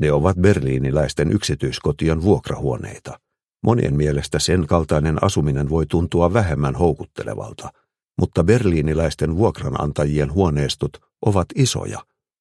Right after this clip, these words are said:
Vuokrattava huone on kohtuullisen erillään muusta asunnosta, ja vuokranantajat ovat hyvin ystävällisiä. On hauskaa maata huoneessaan ja kuulla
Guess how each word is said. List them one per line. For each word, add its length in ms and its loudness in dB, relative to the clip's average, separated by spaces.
Vuokrattava 640 2
huone 380 2
on 180 2
kohtuullisen 720 0
erillään 540 0
muusta 400 -2
asunnosta, 640 -6
ja 100 2
vuokranantajat 920 2
ovat 260 -2
hyvin 400 0
ystävällisiä. 920 -8
On 140 4
hauskaa 480 2
maata 300 0
huoneessaan 840 -2
ja 60 -2
kuulla 300 2